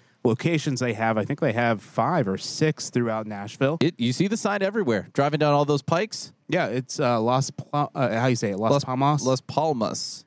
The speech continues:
Speaker 1: Uh, so I had the fajita, uh, steak salad, and that thing was
Speaker 2: Oh.
Speaker 1: incredible. So
Speaker 2: Very nice.
Speaker 1: in the description, it said it was covered in, like, white queso.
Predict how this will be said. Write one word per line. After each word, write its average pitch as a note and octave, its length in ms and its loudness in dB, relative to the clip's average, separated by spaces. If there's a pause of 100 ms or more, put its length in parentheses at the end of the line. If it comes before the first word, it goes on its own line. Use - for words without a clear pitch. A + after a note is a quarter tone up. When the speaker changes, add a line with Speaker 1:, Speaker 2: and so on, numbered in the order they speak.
(100)
Speaker 1:
Uh, A#2 240 2
so C3 180 -2
I D3+ 120 0
had D3+ 280 0 (140)
the C3 220 0
fajita, F#3 760 0 (800)
uh, A2+ 180 2
steak C#3 640 -2
salad, A2 720 -4
and A2 240 -6
that D#3 160 -4
thing A2+ 220 -2
was F#2+ 400 -2
Speaker 2:
Oh. A#2+ 640 2
Speaker 1:
incredible. C3+ 720 0
So - 160 0
Speaker 2:
Very F3+ 160 0
nice. G2+ 520 -4 (180)
Speaker 1:
in F3 120 4
the A3+ 160 2
description, F3 680 -2
it A#2+ 100 -2
said D3+ 200 -2
it C#3 100 2
was A2+ 240 0
covered D#3 800 0
in, A#2 140 0
like, G#2+ 240 -2
white A2 360 0
queso. A#2 580 0